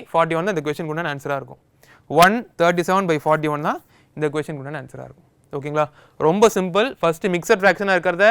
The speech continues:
ப்ராப்பர் ஃப்ராக்ஷனா, அதாவது இம்ப்ராப்பர் ஃப்ராக்ஷனா மாத்திக்கோங்க. ப்ராப்பர் இம்ப்ராப்பர் தெரியும் இல்லையா? ப்ராப்பர் ஃப்ராக்ஷன் வந்து டினாமினேட்டர் பார்ட் பெருசா இருந்தா அதான் ப்ராப்பர் ஃப்ராக்ஷன். டினாமினேட்டர் பார்ட் சி-, சின்னதா இருந்துட்டு நியூமரேட்டர் பார்ட், பார்ட்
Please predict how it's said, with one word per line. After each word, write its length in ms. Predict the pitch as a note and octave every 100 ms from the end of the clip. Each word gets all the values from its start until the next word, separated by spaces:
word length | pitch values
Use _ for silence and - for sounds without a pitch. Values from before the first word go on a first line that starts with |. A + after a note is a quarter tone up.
| C4 D3+
ப்ராப்பர் 320 | F3 F3+ G3 E3+
ஃப்ராக்ஷனா, 300 | D#3 E3 D3
அதாவது 200 | D#3 E3
இம்ப்ராப்பர் 340 | E3+ G3 F3+ D#3+
ஃப்ராக்ஷனா 280 | D#3 - D3+
மாத்திக்கோங்க. 380 | D#3 D3+ C#3+ C#3+ G3+ - - _ -
ப்ராப்பர் 280 | G3 A#3 A#3
இம்ப்ராப்பர் 300 | G#3+ A3 G3 G3
தெரியும் 180 | F#3+
இல்லையா? 180 | F#3 F#3 D#3 - _ -
ப்ராப்பர் 320 | F3 G3+ G#3
ஃப்ராக்ஷன் 280 | G#3 F#3+ G3+
வந்து 140 | A3 G3+
டினாமினேட்டர் 400 | G#3 A3+ G3+ F#3
பார்ட் 220 | G3 G3 F3+
பெருசா 240 | F3+ G#3+
இருந்தா 160 | F#3+ A3+
அதான் 160 | G#3+ F3+
ப்ராப்பர் 240 | E3+ E3
ஃப்ராக்ஷன். 320 | D#3+ C3+ C#3+ C3+ _ _ _ _ D#3
டினாமினேட்டர் 360 | G#3+ A3+ G#3 G3
பார்ட் 160 | F#3+ F3 _ -
சி-, 80 | F#3+ E3 D#3 -
சின்னதா 260 | G3 G#3+
இருந்துட்டு 240 | G3 F#3+ A3+
நியூமரேட்டர் 280 | G#3 G#3 F3+
பார்ட், 360 | F3 E3+ D#3+ D3+
பார்ட் 180 | F3 E3